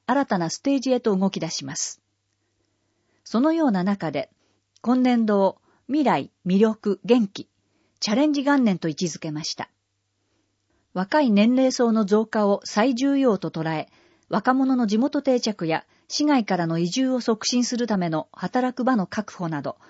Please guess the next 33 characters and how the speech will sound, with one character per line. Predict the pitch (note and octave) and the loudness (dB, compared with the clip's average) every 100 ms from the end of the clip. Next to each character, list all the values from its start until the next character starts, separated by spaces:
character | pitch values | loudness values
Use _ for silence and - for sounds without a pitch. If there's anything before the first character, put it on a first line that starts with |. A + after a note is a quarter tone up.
| _ _ _ | _ _ _
産 | - A#3 C#4 | -2 2 4
業 | C#4+ | 2
政 | C4+ C4 | 0 -2
策 | G#3 G3 | -4 -4
に | F3 D#3 | -6 -2
重 | G#3 | -2
点 | A3+ A#3+ | 0 -2
的 | A#3 G#3+ | -4 -4
に | G#3+ | -4
取 | G3 E3+ | -2 -6
り | |
組 | - D#3 | -6 -8
み | C#3 | -6
ま | C#3+ | -8
す。 | - - _ _ _ _ _ _ _ _ _ _ | -10 -12 _ _ _ _ _ _ _ _ _ _
ま | G3+ | -4
た、 | G3+ F#3+ _ | -2 -2 _
健 | A#3+ | -2
康 | D4 D#4+ D4+ | 0 -2 -2
都 | D4 | -4
市 | - F#3 | -2 0
や | D#3 - | -2 -4
子 | - | -8
育 | G3 D4 D4+ | -2 0 0
て | D4+ | -2
支 | - C4+ | -2 0
援 | G#3 | 0
の | F#3 | 0
取 | F#3+ A3+ | -2 -4
り | |
組 | - A3 | -2 -2
み | G#3+ | 0
も | G3+ | -2